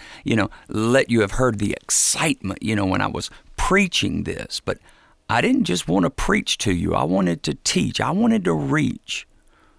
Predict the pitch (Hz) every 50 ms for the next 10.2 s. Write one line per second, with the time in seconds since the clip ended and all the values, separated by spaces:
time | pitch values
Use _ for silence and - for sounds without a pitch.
0 | _ _ _ _ _ _ _ _ _ _ _ _ - - 127 151 196 220 220 -
1 | - 202 - 165 175 175 175 147 139 131 135 117 110 101 - 143 147 143 - -
2 | - 113 107 95 - - - 104 98 98 92 - - - - - - - - -
3 | 110 104 101 101 - - - 104 101 98 95 95 104 127 160 185 185 196 196 208
4 | - - - - - 113 - 156 160 160 - - 110 117 127 135 120 - - -
5 | - - - _ _ _ _ _ _ _ _ - - - - _ _ _ _ _
6 | _ _ _ _ - - _ _ _ _ _ _ _ _ _ _ _ _ _ _
7 | _ - - 160 180 196 214 226 208 214 202 - - - 190 190 180 170 165 160
8 | 156 143 - 139 139 117 95 95 - - - _ _ _ _ _ _ _ _ _
9 | _ _ _ _ _ _ _ _ _ _ _ _ - - 165 180 220 226 190 160
10 | 165 165 160 147